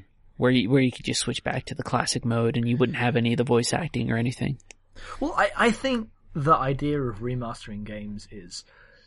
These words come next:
Speaker 2: strange and undefined at the moment, because, particularly because games don't have, uh, a respect for history in the way that I feel like they should. And this game, un-, th-, this, the remaster at least understands how to,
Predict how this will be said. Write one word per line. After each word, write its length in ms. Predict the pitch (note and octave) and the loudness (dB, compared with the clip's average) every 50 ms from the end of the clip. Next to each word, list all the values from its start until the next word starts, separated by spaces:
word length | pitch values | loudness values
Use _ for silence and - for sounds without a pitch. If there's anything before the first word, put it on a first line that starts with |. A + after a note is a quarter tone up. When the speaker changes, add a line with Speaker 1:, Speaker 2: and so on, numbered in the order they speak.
| _ _ _ | _ _ _
Speaker 2:
strange 1120 | - - - - - - - D#3 D#3+ E3 D#3+ E3+ F3 F3+ F#3 F#3+ F#3+ F#3+ F#3 E3+ - - - | -8 -6 -6 -6 -6 -4 0 6 6 6 6 6 4 2 0 0 0 -2 -2 -2 -4 -6 -4
and 280 | - D3 C3+ C3+ C3+ - - | -4 -2 -2 -2 -2 -2 0
undefined 680 | C#3 C#3+ D#3 D3+ C#3 C3+ - - C#3+ C3 C3 C3 B2 A#2+ | 2 4 4 4 2 0 -2 -2 -2 0 0 0 -2 -4
at 80 | - | -6
the 80 | - A2+ | -8 -8
moment, 280 | A2 A2 A2 A2 B2 C3+ | -8 -6 -6 -6 -4 -4
because, 360 | - C3 - G3+ G3 E3 D#3+ | -4 4 8 8 8 8 6
particularly 420 | - - D#3 G3 C#4 - G#3 F#3+ | 2 -2 -2 -2 0 2 2 2
because 240 | D3+ D#3 - E3+ D3 | 2 2 0 0 0
games 280 | C#3 E3 D#3 D#3 C#3+ B2+ | 0 0 -2 -2 -2 -2
don't 180 | D3+ D#3 D3 | -2 -4 -4
have, 320 | B2 - C#3+ C#3 C3 B2 - - - - - - - | -4 -4 -2 -2 -2 -4 -6 -12 -20 -20 -20 -16 -8
uh, 240 | - B2+ A#2+ A2+ G#2+ - | -6 -4 -4 -4 -6 -6
a 60 | - B2+ | -6 -6
respect 440 | A#2 A#2+ - - - D#3 D3 C3 | -4 -4 -6 -2 -2 -2 -2 -2
for 120 | - - A2 | -6 -8 -6
history 460 | B2+ B2+ - - - A#2+ A#2 A2 A2 | -4 -4 -4 -4 -6 -6 -6 -6 -6
in 140 | G#2+ A2 A2 | -6 -6 -6
the 60 | G#2+ | -6
way 180 | G#2 A2 A2 G#2+ | -6 -6 -8 -6
that 120 | G2+ G2 | -8 -8
I 120 | E2+ G2 | -10 -10
feel 220 | G#2+ - - A2+ G#2+ | -12 -14 -12 -12 -10
like 140 | G2+ - G#2 | -10 -12 -12
they 120 | G2+ G#2 | -12 -12
should. 400 | - - - G#2+ G2 F2 E2 - - - - - - - - - - - | -10 -10 -10 -10 -12 -12 -16 -18 -20 -20 -20 -18 -18 -18 -18 -14 -6 -2
And 420 | C#3 C3+ C3+ C3 C3+ C3+ C3 - - - - - - - - - - | -2 0 0 0 0 0 -2 -4 -6 -14 -18 -20 -20 -20 -14 -2 0
this 260 | D#3+ D3 G#3 G#3+ - | 4 6 6 6 6
game, 400 | - C4 G#3+ A3 G#3 G3 F#3+ F#3+ - - - - - _ _ _ - | 6 6 8 8 8 6 4 2 -4 -12 -20 -20 -20 _ _ _ 0
un-, 260 | F#3 G3+ G#3+ A3 G#3+ | 2 4 6 4 4
th-, 220 | G#3+ G3+ D#3 F#3 G3 | 4 2 0 2 6
this, 220 | F#3 G3 F3 - | 6 6 6 6
the 100 | - E3+ | 4 4
remaster 460 | D3 D3+ E3+ D#3 D#3 F#3 G3+ - - | 6 8 8 10 10 8 8 8 4
at 60 | F3 D#3+ | 0 -2
least 140 | B2+ - - - | -2 -4 0 2
understands 720 | D3+ D#3 F3 F3+ F#3 - - - D#3+ D3+ D3 C#3+ C3+ - | 4 4 4 4 2 0 0 0 0 2 2 0 0 -2
how 420 | - - - C#3 C3 C#3 D3 D#3+ D#3 - | -4 -4 -2 2 2 2 2 2 0 -2
to, 440 | - - C#3+ C3+ B2+ B2 B2 B2+ | -2 0 0 2 2 0 -2 -4